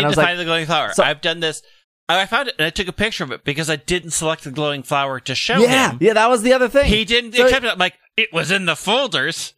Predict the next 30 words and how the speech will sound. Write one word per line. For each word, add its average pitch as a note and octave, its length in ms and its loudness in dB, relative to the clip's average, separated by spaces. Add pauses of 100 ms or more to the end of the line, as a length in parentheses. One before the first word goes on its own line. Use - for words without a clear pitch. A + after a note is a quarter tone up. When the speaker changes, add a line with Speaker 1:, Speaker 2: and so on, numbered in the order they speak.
(160)
Speaker 2:
So B3 220 2
he's A#3+ 220 0
like, B3 160 2
Speaker 1:
It A#3+ 60 4
was A#3+ 100 6
Speaker 2:
take, - 40 -2
Speaker 1:
right C4 180 2
Speaker 2:
he's A#3 120 2
Speaker 1:
there. B3 120 6
Speaker 2:
like, - 100 2
"Find A#3+ 160 4
a A#3 40 0
glowing A3+ 280 2
flower," B3 220 4
and F#3+ 60 0
you're F3 120 2
like, F3 260 2
you E3+ 200 4
hit A3 280 4
it F3 400 2
with E3+ 240 2
the E3 180 4
illum-, F3+ 300 2 (280)
and E3+ 200 2
then F3 140 0
it's E3+ 100 -2
like, F3+ 100 2
"I F3+ 40 -4
found C#4 260 4
it," C4 220 0